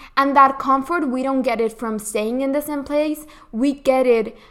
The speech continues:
from the belief that we have, from the hope that we have. When we use those intangibles, those human intrinsics, and those internal,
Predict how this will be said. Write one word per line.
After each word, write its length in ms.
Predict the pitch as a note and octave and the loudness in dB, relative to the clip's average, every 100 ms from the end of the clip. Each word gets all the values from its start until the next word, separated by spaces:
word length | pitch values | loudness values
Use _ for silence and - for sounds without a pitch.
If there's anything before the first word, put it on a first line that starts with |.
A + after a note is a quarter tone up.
| - | -20
from 460 | - C4 A#3+ A3+ A3+ | -4 0 0 -2 -2
the 160 | G3 | 0
belief 580 | F#3+ A3+ A3 A3+ C4 A#3+ | 2 0 0 0 -2 -2
that 240 | A3+ G#3 | -2 -2
we 120 | G3+ G3+ | -6 -8
have, 240 | G3+ G3+ | -12 -14
from 220 | - A3 | -10 -8
the 80 | G#3+ | -6
hope 340 | G#3 B3+ C4+ | -2 0 -2
that 180 | - G3+ | -8 -12
we 120 | G#3 | -12
have. 240 | F#3+ G3 - - - - | -12 -14 -14 -18 -20 -4
When 240 | B3 C4 | 0 2
we 100 | C4 | 2
use 360 | D#4 D#4+ F4+ F4+ | 0 0 0 -2
those 220 | F#4+ F4+ | -2 -4
intangibles, 1300 | F4 C4+ A#3+ G#3+ A3+ A3 A#3 B3+ A#3 D4 E4 E4 - - _ _ - - | -2 -2 -4 -4 -4 -4 -4 -4 -2 0 0 -4 -14 -20 _ _ -16 -2
those 540 | G#3+ B3+ C4+ C4+ - | 6 6 6 0 -6
human 280 | C#4 C#4 C4+ | -4 -2 -2
intrinsics, 840 | B3+ A3+ - A3 A3+ C#4 C4+ - | -4 -6 -8 -8 -6 -6 -6 -6
and 280 | B3 A3+ A3+ | -4 -4 -2
those 220 | A#3 B3+ | -2 -2
internal, 880 | C#4+ B3 A#3 - B3 B3 B3+ A#3+ G#3+ | -2 -4 -4 -6 -6 -4 -2 0 0